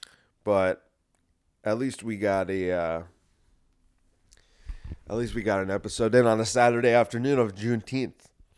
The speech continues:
the day before Father's Day. Um, and I'll tell you what I'm gonna do after I finish this. I'm gonna go get a bacon, egg, and cheese. I'll tell you that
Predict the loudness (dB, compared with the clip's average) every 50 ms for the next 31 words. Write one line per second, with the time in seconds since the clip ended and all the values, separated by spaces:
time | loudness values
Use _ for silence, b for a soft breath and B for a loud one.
0 | _ _ _ _ _ -10 -2 0 0 0 0 -2 -6 -2 -2 -4 -2 2 2 2
1 | 4 2 0 -4 -8 -10 -10 -10 -10 -10 -12 _ _ _ _ _ _ _ _ _
2 | _ _ _ _ _ _ _ _ _ _ _ _ _ _ _ _ _ _ _ _
3 | _ _ _ _ _ _ _ _ _ _ _ _ _ _ _ _ _ _ _ _
4 | -20 b b b b b b b b b _ 2 4 6 8 8 6 6 4 0
5 | -4 -8 -12 _ _ _ _ _ _ _ _ _ _ _ _ 0 2 2 2 2
6 | 2 2 2 2 4 4 4 6 6 4 4 2 0 0 0 0 2 4 4 4
7 | 2 0 -2 -2 -2 -2 -2 -4 -6 -6 -6 -8 -8 -8 -6 -6 -4 -4 -2 -2
8 | -2 -2 -2 -2 -2 -2 -2 -4 -4 -4 -8 -8 -8 -10 -12 -12 -10 -8 -8 -8
9 | -8 -10 -10 -8 -8 -6 -4 -2 -2 -2 -2